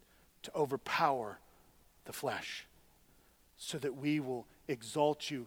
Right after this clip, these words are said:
Help us keep our eyes on Christ. Help us to keep rooted and deeply rooted in the foundation of the Scripture, to, to see what it says and, and to believe what it says, Father. And help us to build our house on that and our life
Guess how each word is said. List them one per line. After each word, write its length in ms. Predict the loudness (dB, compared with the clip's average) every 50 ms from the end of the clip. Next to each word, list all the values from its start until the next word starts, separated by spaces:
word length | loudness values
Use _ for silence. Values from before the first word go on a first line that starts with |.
| -10 -14 -8
Help 200 | -4 -2 2 2
us 100 | 2 0
keep 200 | 0 -4 -6 -6
our 100 | -4 -4
eyes 280 | -2 0 0 0 -2 -2
on 140 | -6 -8 -10
Christ. 600 | -12 -12 -10 -10 -10 -10 -10 -10 -10 -12 -14 -18 _ -20 _ _ -20 -20 -20 -20 -20 _ _ -20 -20 _ -20 -20 -20 -20 -20 -20 -20 -20 -20 -20 -8 0
Help 200 | 2 2 4 4
us 120 | 2 -2
to 120 | -4 -6 -8 -8 -12 -20 -20 -18 -12
keep 220 | -8 -8 -8 -8 -6 -4
rooted 380 | 0 2 2 4 4 4 2
and 160 | 2 -2 -4 0
deeply 320 | 0 0 2 2 0 0
rooted 340 | 2 2 2 4 2 2 0
in 100 | 0 -4
the 60 | -2
foundation 720 | 0 2 2 2 4 6 6 6 6 6 2 -2 -4 -6 -8 -14 -20 -12 -6 -4
of 100 | -2 -2
the 80 | -2 -2
Scripture, 540 | -4 -2 2 4 4 4 4 2 -2 -2 -2
to, 180 | -4 -6 -8 -10 -12 -14 -18 -10 -6
to 100 | -2 2
see 320 | 4 4 6 6 6 6
what 180 | 6 8 6 6
it 100 | 6 4
says 600 | 4 4 6 10 12 12 12 12 12 12 10 6
and, 100 | -2 -4 -6 -10 -10 -8
and 100 | -6 -4
to 80 | -4 -2
believe 520 | 0 0 2 4 6 8 8 8 8 6
what 120 | 4 2
it 100 | 2 2
says, 540 | 0 0 2 2 4 6 8 8 6 6 2
Father. 360 | 0 0 0 2 2 0 -2
And 80 | -4 -6 -8 -8
help 140 | -4 -2 -2
us 80 | -2 -2
to 100 | -2 2
build 160 | 6 6 8
our 100 | 8 8
house 420 | 6 8 8 10 10 10 8 6 -2 -4
on 200 | -4 -4 -2 0
that 400 | 2 2 4 2 2 -2 -4 -8
and 80 | -6 -4
our 100 | -4 0
life 520 | 4 6 8 8 6 6 2 -4 -14 -16